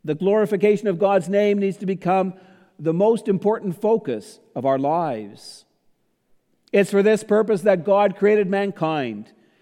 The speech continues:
and that he has redeemed and renewed us. God wants to use us as instruments by which he also draws others to faith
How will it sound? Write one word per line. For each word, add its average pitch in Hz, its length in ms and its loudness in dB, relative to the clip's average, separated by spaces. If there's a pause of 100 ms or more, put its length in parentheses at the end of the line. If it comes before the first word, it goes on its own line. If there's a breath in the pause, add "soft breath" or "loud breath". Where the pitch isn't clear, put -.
(160 soft breath)
and 151 80 -2
that 175 80 2
he 190 120 4
has 208 220 2 (140)
redeemed 185 640 0
and 151 160 -2
renewed 180 320 0
us. 175 720 -6 (1400)
God 196 400 2
wants 190 360 -4
to 185 140 -2
use 190 380 -4
us 147 240 2
as 165 260 2
instruments 165 720 -2 (280 soft breath)
by 175 100 2
which 214 220 4
he 226 100 0
also 214 480 2
draws 190 560 -2
others 147 600 -4 (1000)
to - 120 -10
faith 180 540 -2